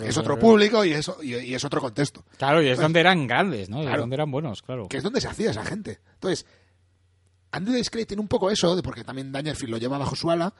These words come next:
Speaker 1: Sí.
Speaker 2: y yo creo que eso lo saca a, a que lo vea todo el mundo. Es como el tío que saca la mierda de debajo de la alfombra y te la enseña a todos.
Speaker 1: Sí, sí, sí.
Speaker 2: Y la gente no estaba preparada para eso. La gente no
Speaker 1: No,
Speaker 2: que-, no
Speaker 1: claro.
Speaker 2: quería ver las intimidades de,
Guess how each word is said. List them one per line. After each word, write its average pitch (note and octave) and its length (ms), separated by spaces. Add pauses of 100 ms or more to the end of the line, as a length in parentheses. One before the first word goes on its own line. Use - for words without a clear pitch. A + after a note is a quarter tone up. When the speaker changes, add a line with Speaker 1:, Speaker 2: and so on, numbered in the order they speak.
Speaker 1:
Sí. - 180
Speaker 2:
y B2 140
yo F#3+ 100
creo B3 160
que A#3+ 100
eso B3 160
lo F#3+ 100
saca A#3+ 440 (180)
a, B2 140 (260)
a A#2+ 120
que C#3 120
lo B2 100
vea D#3 140
todo F3 140
el C3 60
mundo. C3 220
Es - 80
como F3+ 180
el C#3+ 120
tío G3 140
que E3 100
saca D3 300 (480)
la C3 180
mierda A3 340
de G#3+ 80
debajo G3 260
de F#3+ 60
la F3+ 60
alfombra G3+ 280
y F#3+ 40
te D#3 100
la C3 80
enseña D#3 300
a - 20
todos. B2 320
Speaker 1:
Sí, D3+ 240
sí, C3 200
sí. B2+ 260
Speaker 2:
Y D4 320
la B2+ 100
gente E3+ 260
no F3 80
estaba G3 240
preparada D3+ 400
para B2 180
eso. D3+ 280
La A2 80
gente C3 200
no E3+ 80
Speaker 1:
No, - 60
Speaker 2:
que-, E3 100
no F#2+ 80
Speaker 1:
claro. D3 140
Speaker 2:
quería E3+ 300
ver E3 140
las D#3 200
intimidades D3 720
de, C#3 320